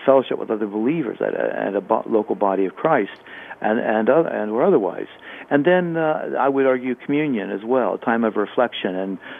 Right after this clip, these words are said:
taking the, uh, partaking of the Eucharist, the Lord's, Lord's Supper, the Lord's body. Um, but so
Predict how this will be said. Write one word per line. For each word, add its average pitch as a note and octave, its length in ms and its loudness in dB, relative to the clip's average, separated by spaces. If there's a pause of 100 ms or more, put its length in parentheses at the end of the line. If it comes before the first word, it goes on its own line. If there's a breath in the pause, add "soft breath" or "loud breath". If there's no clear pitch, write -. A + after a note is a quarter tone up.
(180 loud breath)
taking A#2+ 240 2
the, G2+ 40 -2 (120)
uh, G#2+ 60 -4
partaking A#2 400 0
of G#2 100 -2
the G#2 60 -10
Eucharist, G#2 500 0
the G#2+ 80 -10
Lord's, G2+ 280 -2 (140)
Lord's G#2 380 -4
Supper, - 240 0
the F2+ 80 -10
Lord's F#2+ 220 -2
body. F#2+ 400 -2 (340 loud breath)
Um, A2 240 6 (260 loud breath)
but D#3 220 6 (220)
so D3+ 240 2